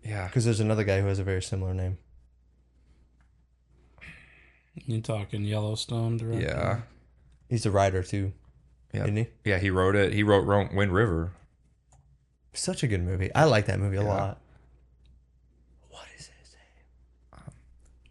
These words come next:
Speaker 3: Taylor Sheridan?
Speaker 1: Yes.
Speaker 2: Sheridan. That's what it was.
Speaker 1: Yeah.
Speaker 2: I always confuse that name with, and it's just 'cause I'm an idiot. Ty Sheridan?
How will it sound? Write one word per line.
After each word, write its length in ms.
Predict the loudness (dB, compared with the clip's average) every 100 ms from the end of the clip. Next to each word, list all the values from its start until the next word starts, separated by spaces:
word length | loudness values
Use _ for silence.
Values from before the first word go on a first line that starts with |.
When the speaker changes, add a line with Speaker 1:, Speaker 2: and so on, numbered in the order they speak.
| -20
Speaker 3:
Taylor 320 | -8 -4 -2
Sheridan? 480 | -4 -4 -4 -4 -2
Speaker 1:
Yes. 260 | 2 2 2
Speaker 2:
Sheridan. 460 | 2 4 4 0 -4 -2
That's 220 | -4 -2
what 80 | -2
it 40 |
was. 240 | 0 -2 -2
Speaker 1:
Yeah. 240 | -2 -2 -8 -20 -20 _ 4
Speaker 2:
I 80 | 6
always 220 | 6 4
confuse 380 | 0 2 0 2
that 160 | 2
name 220 | 2 0
with, 180 | 0 -4 -4
and 200 | -4 -4
it's 220 | -2 -4
just 180 | -4 -8
'cause 120 | -6 -4
I'm 140 | -2
an 80 | -2
idiot. 320 | -2 -4 -8 -12 _ _
Ty 280 | -2 2 4
Sheridan? 480 | 2 2 2 0 -2